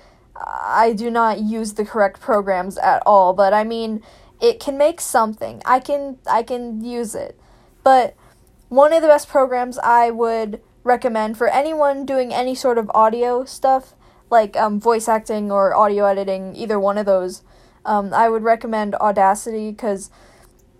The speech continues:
I mean, that's what everyone uses. It's pretty simple to start getting used to using it, even though I don't even, like,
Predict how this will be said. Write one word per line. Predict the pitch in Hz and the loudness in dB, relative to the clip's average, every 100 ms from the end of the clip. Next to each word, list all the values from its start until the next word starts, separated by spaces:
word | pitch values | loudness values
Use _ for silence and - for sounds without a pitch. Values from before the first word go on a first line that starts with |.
| _ | _
I | 262 | -2
mean, | 247 233 | -2 -2
that's | 233 | -4
what | 254 233 | 0 0
everyone | 240 220 190 170 | 0 -2 -6 -10
uses. | 147 - 107 - | -16 -14 -14 -10
It's | 233 - | -10 -8
pretty | 320 294 233 | -8 -8 -8
simple | - - 220 226 226 | -8 -6 -4 -2 -2
to | 208 | -2
start | 220 - 233 208 - _ _ _ _ _ | -6 -2 -2 -2 -6 _ _ _ _ _
getting | - 208 220 214 | -12 -8 -4 -4
used | 208 - | -6 -8
to | 226 | -8
using | 214 220 226 | -6 -6 -8
it, | 240 - | -8 -8
even | 226 214 | -8 -2
though | 214 | 0
I | - 214 | 0 0
don't | 214 196 - | -2 -6 -12
even, | 226 214 202 | -10 -8 -8
like, | 202 202 | -8 -8